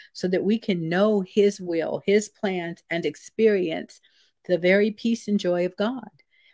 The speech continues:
Our worries, grief, and sorrows were replaced with his love, faith, and power. Finally, our bodies were purchased by the blood of Jesus, and we were given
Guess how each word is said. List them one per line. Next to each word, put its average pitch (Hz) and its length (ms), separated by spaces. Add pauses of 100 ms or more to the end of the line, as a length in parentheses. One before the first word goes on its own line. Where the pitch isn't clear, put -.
(140)
Our 170 140
worries, 208 520
grief, 202 320 (120)
and 180 140
sorrows 208 640
were 170 120
replaced 185 640
with 165 140
his 151 180
love, 180 300 (100)
faith, 180 260
and 165 140
power. 175 500 (480)
Finally, 185 720 (240)
our 208 160
bodies 196 580
were 160 100
purchased 180 680
by 151 160
the 151 100
blood 151 220
of 160 140
Jesus, - 680 (320)
and 143 200
we 185 260
were 220 160
given 180 400